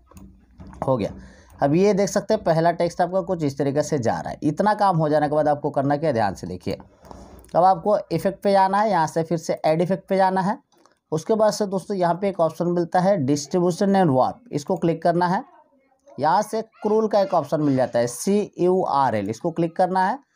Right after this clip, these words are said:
यहाँ से स्टैंडर्ड सेटिंग को क्लिक कर लेना है दोस्तों, ठीक है। अब देखिए दोस्तों करना है कि ये क्रूल वाला जो ऑप्शन देख रहे हैं इस पर क्लिक कर लेना है। सबसे पहले आपको रेडियस का जो ऑप्शन मिल रहा है इसको क्लिक करना है। रेडियस पे क्लिक कर लेने के बाद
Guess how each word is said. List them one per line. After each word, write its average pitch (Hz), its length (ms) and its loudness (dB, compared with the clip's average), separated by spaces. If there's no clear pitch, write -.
यहाँ 160 200 2
से 196 160 2
स्टैंडर्ड 165 420 0
सेटिंग 180 240 -2
को 185 80 -2
क्लिक 147 260 -2
कर 107 100 -2
लेना 98 180 -2
है 87 100 -6
दोस्तों, 90 260 -10
ठीक 160 240 -2
है। 220 80 2
अब 180 120 0
देखिए 196 280 0
दोस्तों 180 260 -2
करना 131 240 -2
है 117 60 -2
कि 110 60 -4
ये 156 160 0
क्रूल 196 320 0
वाला 202 320 4
जो 165 100 0
ऑप्शन 165 320 0
देख 170 160 0
रहे 180 140 2
हैं 190 60 2
इस 147 80 -2
पर - 140 -4
क्लिक 151 280 -2
कर 175 80 2
लेना 175 260 2
है। 220 160 0
सबसे 208 280 -2
पहले 226 260 2
आपको 220 340 2
रेडियस 180 480 0
का 208 120 0
जो 185 120 0
ऑप्शन 180 280 2
मिल 180 140 2
रहा 180 80 2
है 175 40 4
इसको 165 200 -2
क्लिक 135 260 -2
करना 110 180 0
है। 110 60 2
रेडियस 165 300 2
पे 202 140 -2
क्लिक 190 260 -2
कर 196 80 4
लेने 196 200 4
के 151 80 -2
बाद 139 220 0